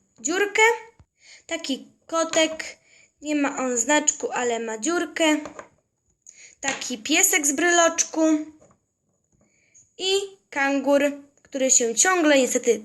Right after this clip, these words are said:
przewraca. Mam nadzieję, że to wszystkie L P S-y, które wam już pokazałam. I myślę, że filmik wam się spodobał.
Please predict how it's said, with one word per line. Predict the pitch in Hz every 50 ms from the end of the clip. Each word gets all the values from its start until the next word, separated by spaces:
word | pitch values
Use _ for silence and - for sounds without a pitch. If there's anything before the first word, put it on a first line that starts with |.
| -
przewraca. | - - - 339 330 285 254 240 226 208 202 208 - 214 165 - - _ _ _ _ _ _ _ _ _ _ _ _ _ _ _ _ _ _ _ _ - _ _ _
Mam | 262 262 277 320 359 381
nadzieję, | 370 349 285 - 302 311 320 311
że | 311 302
to | 302 - 302 302
wszystkie | 302 - - - 403 381 403 - - - - - 262 - -
L | 269 262 262
P | - - 254 208
S-y, | 240 240 - - 330 320
które | 320 - 285 269 262 254
wam | 233 240 233 240
już | 254 262 -
pokazałam. | - 302 294 294 285 277 262 247 220 190 156 117 - - - _ _ _ _ _ _ - - - - - _ _
I | - 320 320
myślę, | 320 311 285 285 294 - 285 294 311 320
że | 311 311 294 294
filmik | 294 311 349 392 415 415 415 311 262
wam | 262 285 285 294
się | - - 294 302 294
spodobał. | 269 285 - 320 277 254 240 233 226 226 226 233 240 233